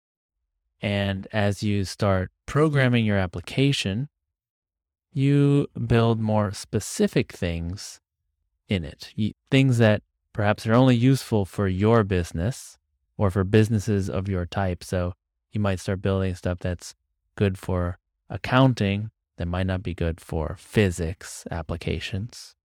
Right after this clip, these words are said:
And then you also build on top of that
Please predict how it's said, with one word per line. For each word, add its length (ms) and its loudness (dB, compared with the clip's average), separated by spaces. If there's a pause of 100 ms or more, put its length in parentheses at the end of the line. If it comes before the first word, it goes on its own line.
(680)
And 240 -4
then 460 8
you 260 6
also 400 0
build 240 -4
on 160 -4
top 200 -4
of 80 -2
that 360 4